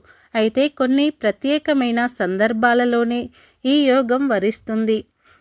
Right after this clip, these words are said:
ఈ గజకేసరి యోగం ఉన్నప్పుడు గొప్ప గొప్ప సన్మానాలు, సత్కారాలు జరుగుతాయి. గజకేసరి యోగం ఎలాంటి శుభ ఫలితాలను ఇస్తుందో అంతటి శుభ ఫలితాలు కలగాలంటే శ్రావణ బుధవారం రోజు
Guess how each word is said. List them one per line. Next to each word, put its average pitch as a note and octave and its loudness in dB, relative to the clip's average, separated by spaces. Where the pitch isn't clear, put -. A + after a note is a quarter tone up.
ఈ C#4 2
గజకేసరి D4 0
యోగం G#3 0
ఉన్నప్పుడు G#3+ -2
గొప్ప A#3 -2
గొప్ప B3+ -2
సన్మానాలు, B3+ 2
సత్కారాలు A3+ -2
జరుగుతాయి. G#3 0
గజకేసరి C#4 0
యోగం G#3+ 2
ఎలాంటి G3+ -2
శుభ A#3 -2
ఫలితాలను B3 0
ఇస్తుందో A3 -2
అంతటి C#4 0
శుభ G#3 -2
ఫలితాలు B3 0
కలగాలంటే A3 -2
శ్రావణ C4 2
బుధవారం C4 0
రోజు A3 0